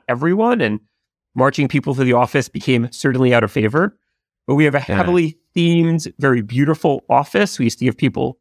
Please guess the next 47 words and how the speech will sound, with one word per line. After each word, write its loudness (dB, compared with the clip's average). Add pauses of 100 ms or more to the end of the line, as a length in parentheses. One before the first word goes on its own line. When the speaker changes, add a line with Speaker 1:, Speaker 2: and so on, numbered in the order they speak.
Speaker 1:
tours, 0
which -4
we -2
still -2
do 2
sometimes. -2 (520)
Parents 2
can 0
come -2
back. 0
I 0
know 2
that 0
can 0
be 2
a 2
hot -2
topic -2
in 2
pediatric -2
dentistry, -2
but -10
for -10
us, -2
that's -2
important. 0 (680)
And 2
it's, -4
it's, -6
it's -2
everything 2
from -2
the -2
carpeting 0
color 0
to -2
the 0
lighting 2
to -4
the -4
decor 0
to -8
the -2
way 2
you 0
say -2
something -2